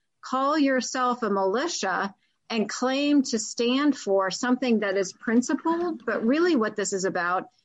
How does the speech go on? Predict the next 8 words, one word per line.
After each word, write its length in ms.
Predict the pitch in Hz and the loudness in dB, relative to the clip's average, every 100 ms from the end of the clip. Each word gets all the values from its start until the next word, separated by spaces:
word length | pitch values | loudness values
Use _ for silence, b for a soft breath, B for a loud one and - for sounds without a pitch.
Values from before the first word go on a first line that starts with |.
| _ - | _ -2
is 220 | 247 208 - | -2 -2 -2
overthrowing 1200 | 247 294 269 269 247 - 254 277 330 202 185 202 202 _ _ - | 2 2 2 2 0 -2 -2 2 2 2 0 -2 -6 _ _ -2
the 180 | 226 233 | 2 4
exist-, 640 | 214 202 277 330 - - 208 - | 2 0 0 -2 -4 -4 -4 -4
the 220 | 190 214 | 0 2
existing 1160 | 202 190 185 247 427 - - 202 180 185 214 220 _ _ _ _ _ | 0 -2 -2 0 0 -2 -2 -2 0 0 -2 -6 _ _ _ _ _
legally 680 | 214 220 285 311 339 330 285 - | 2 4 4 2 2 2 0 0
elected 920 | 214 202 233 330 - - 185 180 196 | 0 0 0 -4 -6 -4 -2 -2 -4